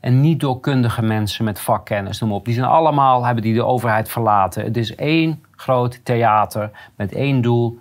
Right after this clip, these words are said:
jou manipuleren. En dat hebben ze, eh, bij Fort Oranje hebben ze dat flink geoefend.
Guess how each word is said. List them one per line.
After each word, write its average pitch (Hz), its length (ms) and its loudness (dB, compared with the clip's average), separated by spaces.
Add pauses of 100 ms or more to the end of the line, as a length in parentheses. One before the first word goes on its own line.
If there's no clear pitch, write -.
(120)
jou 110 440 0
manipuleren. - 760 -8 (600)
En - 120 -4
dat 127 140 -2
hebben 120 220 0
ze, 104 240 -4
eh, 104 380 -6 (100)
bij 110 220 0
Fort 110 260 -6
Oranje 110 380 -2
hebben 107 200 -4
ze 98 80 -8
dat 104 240 -6
flink 113 260 -4
geoefend. - 580 -12